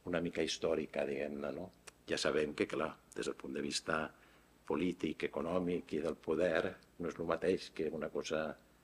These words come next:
acabi en vint anys que, que acabi en setanta, <laughs> diguem-ne, no?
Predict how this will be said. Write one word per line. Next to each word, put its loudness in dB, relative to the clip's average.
acabi 0
en -2
vint -6
anys 0
que, 0
que 2
acabi 2
en -6
setanta, 2
<laughs> 0
diguem-ne, -2
no? 6